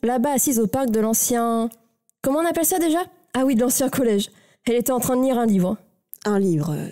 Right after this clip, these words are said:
Speaker 2: genre un livre sur sa tablette ?
Speaker 1: Non, non, un livre papier. Il avait l'air de dater d'il y a au moins quinze ans. C'était de... Merde, on l'a étudié en classe, M-,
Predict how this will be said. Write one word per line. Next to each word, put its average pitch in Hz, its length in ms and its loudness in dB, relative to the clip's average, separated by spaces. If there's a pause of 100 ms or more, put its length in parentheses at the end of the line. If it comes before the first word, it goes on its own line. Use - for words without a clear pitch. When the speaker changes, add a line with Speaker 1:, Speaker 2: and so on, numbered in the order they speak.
(100)
Speaker 2:
genre 165 300 -2
un 175 320 -2
livre 208 300 0
sur 196 80 -2
sa 196 100 -4
tablette ? 226 440 -2
Speaker 1:
Non, 302 160 0
non, 359 160 0
un 208 100 2
livre 226 240 2
papier. 277 320 0
Il 240 160 2
avait 208 220 2
l'air 220 160 2
de 208 80 2
dater 208 240 2
d'il 233 160 2
y - 20 2
a 226 80 2
au 254 60 2
moins 277 180 0
quinze 247 260 0
ans. 208 140 -2 (340)
C'était 247 320 0
de... 202 460 2 (380)
Merde, 220 320 0 (300)
on 226 60 0
l'a 226 120 2
étudié 226 280 2
en 226 120 0
classe, 226 320 0
M-, 208 220 2